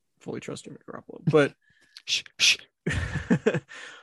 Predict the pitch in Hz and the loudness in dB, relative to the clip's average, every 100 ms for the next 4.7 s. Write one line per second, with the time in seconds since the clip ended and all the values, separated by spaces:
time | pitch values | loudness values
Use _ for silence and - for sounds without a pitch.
0 | - 156 190 170 - 180 170 196 190 175 | -6 6 8 8 8 4 6 6 6 6
1 | 175 175 170 151 - - 160 151 147 165 | 6 6 6 6 0 0 0 2 0 0
2 | 156 151 139 139 131 127 151 143 135 117 | 0 2 2 2 2 2 0 0 -4 -6
3 | 135 131 131 131 131 120 131 160 131 120 | -2 0 2 0 -2 0 0 2 0 0
4 | - 127 139 135 135 131 | -2 0 2 2 2 -4